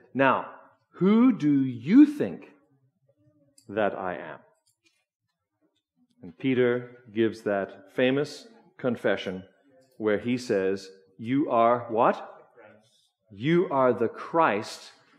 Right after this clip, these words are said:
the Son of the living God." Jesus says something very interesting to him right after that. He says, "You did not hear this from humankind."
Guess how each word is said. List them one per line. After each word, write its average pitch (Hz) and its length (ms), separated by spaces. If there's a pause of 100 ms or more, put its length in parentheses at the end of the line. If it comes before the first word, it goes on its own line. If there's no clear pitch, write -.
(540)
the 113 120
Son 139 680
of 110 160
the 107 100
living 113 460
God." 90 360 (1400)
Jesus 226 400
says 196 220
something 180 340
very 151 300
interesting 151 460
to 135 120
him 131 360 (220)
right 131 420
after 127 360
that. 107 300
He 156 180
says, 127 400 (280)
"You 170 400
did 156 260
not 156 480
hear 240 240
this 101 540 (1040)
from 156 280
humankind." 170 800